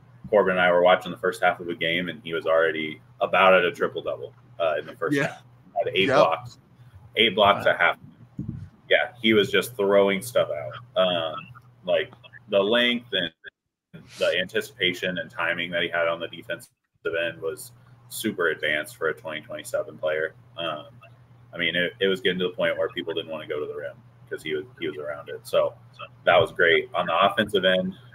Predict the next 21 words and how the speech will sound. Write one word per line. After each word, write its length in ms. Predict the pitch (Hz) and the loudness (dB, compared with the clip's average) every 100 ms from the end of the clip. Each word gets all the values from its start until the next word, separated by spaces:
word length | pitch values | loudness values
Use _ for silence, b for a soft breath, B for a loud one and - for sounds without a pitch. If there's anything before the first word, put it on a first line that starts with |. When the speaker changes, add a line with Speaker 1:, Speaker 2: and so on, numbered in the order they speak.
| - | -12
Speaker 1:
um, 320 | 82 82 80 - - | -6 -4 -6 -12 -4
the 80 | 95 | 0
jumper's 440 | 92 87 90 85 | 2 0 -2 -4
real. 320 | 87 87 87 - - | -2 0 0 -2 -6
It 100 | 90 | -4
was 300 | 85 - - - | -2 -6 -14 -12
fluid 340 | 104 101 98 90 | -2 2 2 4
lefty. 540 | 87 87 92 90 110 - - - - _ - | 2 2 -2 2 4 2 -8 -20 -20 _ 0
Like, 200 | 80 76 - - - - | 0 0 -8 -18 -16 -8
he 140 | 87 | -2
hit 100 | 90 85 | 0 0
a, 20 | - - | -4 -10
he 100 | 92 | -2
hit 180 | 95 82 | -2 0
one 220 | 90 90 | 0 0
off, 260 | 87 - - - - | 0 -2 -14 -20 -6
off 160 | 92 - | -4 -4
the 60 | 87 | -8
dribble, 480 | 92 90 90 90 90 - | -2 0 2 0 -2 -2
driving 300 | 87 85 80 | 2 2 2
baseline, 640 | 87 92 - 90 85 82 | 2 2 0 -4 -2 -4